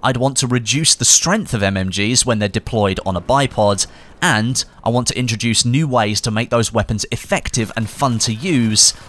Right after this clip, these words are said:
when they aren't bipoded. Now, I mentioned earlier that M M Gs have these massive peaks in power when they're deployed on bipods, and they're next to useless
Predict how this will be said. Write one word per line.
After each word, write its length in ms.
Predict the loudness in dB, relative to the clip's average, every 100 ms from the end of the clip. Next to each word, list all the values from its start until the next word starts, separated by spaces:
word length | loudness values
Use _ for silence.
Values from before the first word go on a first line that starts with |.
| -2
when 160 | -2 0
they 180 | -2 -2
aren't 460 | 0 2 2 -2 -6
bipoded. 840 | -4 -6 -6 -10 -8 -12 -10 -12 -12 -20 _ _ -20 -4
Now, 280 | 0 2 2
I 80 |
mentioned 360 | 0 0 0 2
earlier 380 | 2 2 2 0
that 220 | 2 0
M 140 | 0 0
M 100 | 0
Gs 280 | 0 0 -2
have 120 | 0
these 200 | 0 0
massive 480 | 0 0 0 0 0
peaks 360 | -2 -2 0
in 140 | 0 -2
power 460 | 0 0 0 -6 -10 -20 -4
when 140 | 0
they're 100 | 0
deployed 480 | 0 -2 2 2 2
on 180 | 0 -2
bipods, 540 | 2 0 0 -6 -4
and 80 | 0
they're 80 | 0
next 280 | 0 0 -2
to 100 | -2
useless 640 | -4 -2 -2 -2 -2 -2